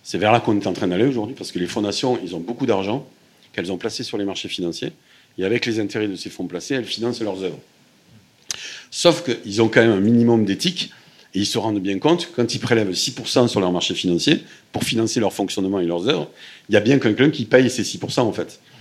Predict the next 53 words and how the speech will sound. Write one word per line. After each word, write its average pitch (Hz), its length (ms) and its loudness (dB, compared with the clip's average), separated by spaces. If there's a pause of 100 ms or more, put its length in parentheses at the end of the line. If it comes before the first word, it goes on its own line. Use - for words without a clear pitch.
(320)
Et 101 80 -4
donc, 170 260 4
ils - 40 -6
sont, 120 340 -4
ils 98 100 -6
appellent 113 200 -2
ça 131 140 2
leur 101 180 0
zone 104 260 4
grise, 131 400 -2 (380)
c'est-à-dire 110 160 -6
qu'ils 120 100 -10
savent - 240 -8
très - 160 -6
bien 165 180 2
qu'en 131 140 -2
faisant 104 300 -4
ça, - 280 2 (380)
il - 100 -12
y 113 60 0
a, - 140 -4
il 85 40 -8
y 104 60 2
a 113 60 4
des 180 100 2
problèmes, 160 380 6
en 104 80 -2
fait. - 340 -6 (140)
En 92 60 -12
fait, - 180 -2
ça 123 80 -4
va 107 140 -4
pas, 135 380 -4 (220)
c'est - 200 -12
pas 165 100 2
un 127 160 2
accord 117 260 -4
total 143 320 2
avec 104 240 0
leur, 95 180 -2
leur 90 100 -6
propre 110 260 -2
conviction. 123 500 -4 (380)
Donc, 113 180 -2
ils 147 80 -8
sont 190 220 2
à 156 40 6
la 135 120 4
recherche 127 480 2
d'autres 151 380 2
moyens 131 420 0 (300)
pour - 140 -8
placer, 131 540 -2